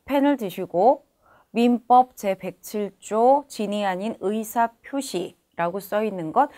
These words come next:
괄호 안에 보면 의사표시는 표의자가 진의 아님을 알고 한 것이라도 그 효력이 있다라고 써 있죠. 그래서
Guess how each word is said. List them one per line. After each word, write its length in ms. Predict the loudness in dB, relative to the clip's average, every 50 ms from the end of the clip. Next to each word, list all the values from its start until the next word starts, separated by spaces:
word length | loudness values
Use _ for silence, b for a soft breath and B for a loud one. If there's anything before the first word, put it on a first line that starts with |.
| B B B B
괄호 320 | -2 4 4 6 8 10
안에 160 | 8 8 8 4
보면 640 | 4 2 2 2 2 2 6 8 8 8 6 4 -4 B B B B B B B B
의사표시는 800 | 2 2 4 6 4 4 4 2 -6 -2 0 2 2 2 2
표의자가 640 | 0 -2 -2 0 0 0 2 2 2 4 2 2 0
진의 340 | 0 -6 -4 -2 -2 0 0
아님을 360 | -2 -2 -4 -4 -4 -2 0
알고 260 | 0 0 0 -2 -2
한 140 | -2 -2 -2
것이라도 460 | -2 -2 -2 -2 0 0 0 -2 -4
그 220 | -8 -6 -6 -6
효력이 640 | -6 -6 -6 -6 -2 0 -2 -2 -2 -2 -4 -4 -4 -6
있다라고 880 | -10 -10 _ _ _ _ 2 4 4 4 2 0 -4 -6 -6 -6 -6
써 220 | -8 -6 -4 -4 -4
있죠. 340 | -4 -6 -6 -4 -4 -4 -6
그래서 380 | -8 -8 0 4 6 6 6